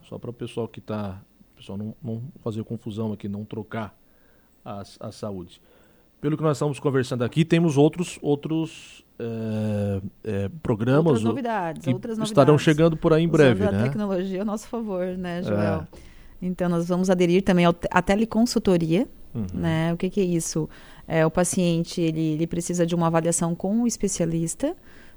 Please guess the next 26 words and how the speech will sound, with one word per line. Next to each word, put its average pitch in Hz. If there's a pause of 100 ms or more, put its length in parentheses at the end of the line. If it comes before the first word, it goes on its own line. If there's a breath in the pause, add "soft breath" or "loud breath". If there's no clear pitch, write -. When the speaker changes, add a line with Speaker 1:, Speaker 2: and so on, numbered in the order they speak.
(100)
Speaker 2:
né? 180
E 208
o 220
médico 220
da 202
unidade, 185
ele 175
vai 170
pegar 180
todas 240
as 202
informações 180
do 190
Speaker 1:
Uhum. 196
Speaker 2:
paciente, 165
vai 165
examinar 175
o 226
paciente 180 (400 loud breath)
e 175
ele 196
vai 180
entrar, 170
né, 160
em 160
contato 180